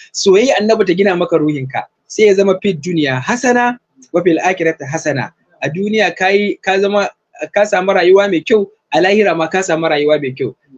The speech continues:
Allah ka bar mu da Annabi Muhammadu sallallahu alaihi wa alihi, ah, wa sallama. Ah, wancan hadisi da ɗan uwa mai albarka Sayyidi,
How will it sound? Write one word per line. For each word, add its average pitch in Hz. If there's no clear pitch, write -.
Allah 180
ka 160
bar 190
mu 185
da 127
Annabi 160
Muhammadu 165
sallallahu 170
alaihi 156
wa 151
alihi, 151
ah, 147
wa 160
sallama. 135
Ah, 151
wancan 226
hadisi 180
da 156
ɗan 185
uwa 202
mai 190
albarka 175
Sayyidi, 175